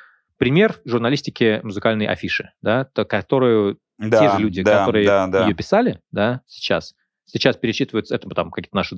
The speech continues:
Speaker 1: наши общие, думаю, знакомые, они сейчас сами перечитывают эти же тексты и такие: «Блядь, <laughs> что я написал?»
Speaker 2: Да. <laughs> Ну
Speaker 1: Вот.
Speaker 2: да, да, да,
Speaker 1: Потому
Speaker 2: да,
Speaker 1: что
Speaker 2: да.
Speaker 1: это, знаешь, такое возвышение себя на пьедестал. Я сейчас со своего пьедестала обосру какую-нибудь группу.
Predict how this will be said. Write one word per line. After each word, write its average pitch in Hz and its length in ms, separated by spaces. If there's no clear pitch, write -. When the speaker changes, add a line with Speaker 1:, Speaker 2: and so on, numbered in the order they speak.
Speaker 1:
наши 98 300
общие, - 240
думаю, 87 180
знакомые, 95 420
они 120 140
сейчас 135 300
сами 90 280
перечитывают 107 560
эти 104 160
же 123 100
тексты - 300
и 107 40
такие: 92 360
«Блядь, 92 840
<laughs> - 40
что - 300
я 165 140
написал?» 190 720
Speaker 2:
Да. 165 1120
<laughs> 175 160
Ну 120 180
Speaker 1:
Вот. 117 80
Speaker 2:
да, 135 240
да, 131 180
да, 120 120
Speaker 1:
Потому 117 200
Speaker 2:
да, - 60
Speaker 1:
что 110 60
Speaker 2:
да. 175 80
Speaker 1:
это, - 100
знаешь, 156 140
такое 127 200
возвышение 120 640
себя 123 300
на 123 100
пьедестал. 107 720
Я 127 240
сейчас - 520
со - 80
своего 143 200
пьедестала 123 720
обосру 117 460
какую-нибудь 113 500
группу. 104 500